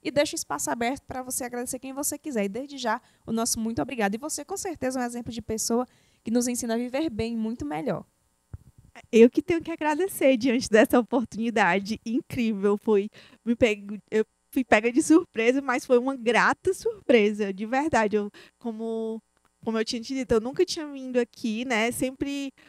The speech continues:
Speaker 2: morei em Quixeramobim, hoje moro em Fortaleza, mas estar aqui hoje é um,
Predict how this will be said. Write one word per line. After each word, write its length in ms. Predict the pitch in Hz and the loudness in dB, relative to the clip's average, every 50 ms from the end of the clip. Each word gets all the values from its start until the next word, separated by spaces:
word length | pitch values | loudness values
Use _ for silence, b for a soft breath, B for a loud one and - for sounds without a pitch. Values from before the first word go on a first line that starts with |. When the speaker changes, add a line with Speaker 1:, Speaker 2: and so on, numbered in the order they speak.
| b b | b b
Speaker 2:
morei 440 | 214 226 240 247 240 254 247 262 277 | 0 2 4 8 8 8 6 6 2
em 80 | 294 | -4
Quixeramobim, 600 | 294 - 269 - 294 247 240 233 226 220 220 226 | -4 -4 -4 0 2 2 2 2 0 -4 -2 2
hoje 180 | 233 247 262 254 | 4 2 2 2
moro 240 | 254 262 247 240 240 | 0 0 0 0 0
em 60 | 247 | -4
Fortaleza, 580 | - 254 240 233 - 247 233 226 220 220 226 226 | -6 -6 -6 -4 -4 -4 -4 -4 -4 -4 -6 -8
mas 400 | 226 226 208 208 233 220 - - b b b b b b _ _ _ _ _ _ _ _ _ _ _ _ | -4 -2 -2 -2 -2 -4 -8 -12 b b b b b b _ _ _ _ _ _ _ _ _ _ _ _
estar 480 | - 247 - - - 269 247 262 339 | -2 -2 -2 2 4 6 6 6 6
aqui 380 | 339 359 - - - 294 285 262 | 4 2 -2 -6 -8 2 6 8
hoje 560 | 240 247 277 294 302 285 254 240 240 208 - - _ _ | 8 10 10 8 6 4 -2 -4 -4 -4 -6 -8 _ _
é 200 | - 220 226 262 | 2 4 4 4
um, 560 | 269 277 285 285 294 294 285 285 269 262 233 | 2 -2 -6 -10 -12 -12 -12 -12 -12 -12 -12